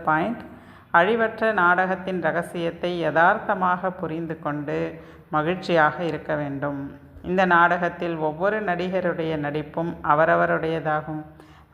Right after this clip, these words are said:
அதை மிக சரியாக நடித்து கொண்டிருக்கிறார்கள் என்பதை புரிந்து கொள்ள வேண்டும். ரெண்டாவது பாயிண்ட்,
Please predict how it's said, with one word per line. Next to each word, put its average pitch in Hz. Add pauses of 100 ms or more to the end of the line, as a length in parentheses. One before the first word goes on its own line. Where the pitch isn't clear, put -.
அதை 190
மிக 180 (120)
சரியாக 170 (460)
நடித்து 175
கொண்டிருக்கிறார்கள் 160
என்பதை 147
புரிந்து 165
கொள்ள 143
வேண்டும். 135 (920)
ரெண்டாவது 156 (100)
பாயிண்ட், 156